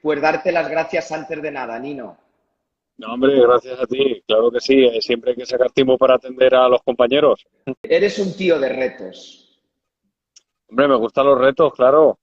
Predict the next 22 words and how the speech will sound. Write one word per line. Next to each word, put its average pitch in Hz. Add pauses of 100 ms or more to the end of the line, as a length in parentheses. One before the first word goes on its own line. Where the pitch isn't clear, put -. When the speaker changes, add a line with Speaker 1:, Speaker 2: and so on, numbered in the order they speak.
(100)
Speaker 2:
Hay 104
que, 127
hay 110
que 127
ponerse 139
metas 139
para, 110 (520)
porque 110
si 123
no 127
la 143
vida 156
es 156
como 170
un 165
poco 156
aburrida, 151
¿no? 180
¿O 113
qué? 151 (480)
Speaker 1:
Totalmente, 143
Nino. 131